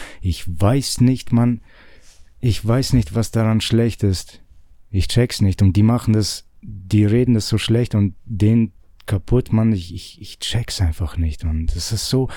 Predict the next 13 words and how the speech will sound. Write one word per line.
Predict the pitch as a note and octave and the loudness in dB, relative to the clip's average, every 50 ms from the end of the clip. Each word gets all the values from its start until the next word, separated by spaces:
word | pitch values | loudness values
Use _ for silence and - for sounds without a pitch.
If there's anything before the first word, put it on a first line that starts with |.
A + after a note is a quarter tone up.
| - - - - - | -14 -16 -18 -6 -4
das | G#2 F#2+ | -2 0
ist | B2 B2 G#2 - G#2+ | 0 0 -2 0 0
wieder | A#2+ C#3 C3+ A#2+ | 2 2 2 2
dieselbe | G#2 - G#2 G2 G#2 B2 C3 B2+ A#2+ B2 A#2+ A#2 | 0 0 -2 0 0 0 0 2 2 2 0 0
Geschichte | G2 G2 G2+ - - B2+ A#2+ - - A2+ G2 | 0 -2 -4 0 0 -2 -2 -2 -4 -4 -2
wie | G#2 G2 | -2 -2
Sound | - - A2+ A2+ A2+ - | -2 0 -2 -2 0 -2
of | G2+ - | -2 -2
Freedom, | - - A2+ A#2 A2+ G2+ F2+ | 0 0 0 2 2 0 0
wo | G2 G#2 | 0 0
einfach | G#2 A2 - - G2+ - - | 0 0 -2 -4 -4 -4 -6
etwas | G2 - G2+ G#2 F#2+ F2+ E2 | -8 -4 -2 -4 -4 -4 -2
Gutes | - A2+ B2+ - - C3+ C3 A#2+ - | -2 -2 -2 0 0 0 0 0 -4